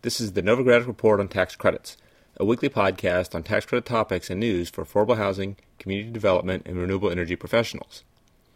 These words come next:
Novogradac and Company is an accounting, consulting, and valuation firm and has consistently been named by Accounting Today and Public Accounting Report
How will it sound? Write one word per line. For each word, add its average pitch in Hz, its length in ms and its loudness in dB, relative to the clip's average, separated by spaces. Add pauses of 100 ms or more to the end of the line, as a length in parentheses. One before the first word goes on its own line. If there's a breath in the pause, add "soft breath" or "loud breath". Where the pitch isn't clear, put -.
(460 soft breath)
Novogradac 135 400 4
and 110 100 -4
Company 90 360 -2
is 90 80 -2
an 87 80 -6
accounting, 113 400 -2
consulting, 107 420 -2
and 95 80 -6
valuation 98 460 0
firm 82 320 -10 (420 loud breath)
and 101 80 0
has 98 100 2
consistently 127 460 -2
been 127 160 2
named 92 400 0
by 90 120 0
Accounting 101 340 -4
Today 104 320 4
and 90 100 -2
Public 98 220 -10
Accounting 113 320 -2
Report 87 420 -2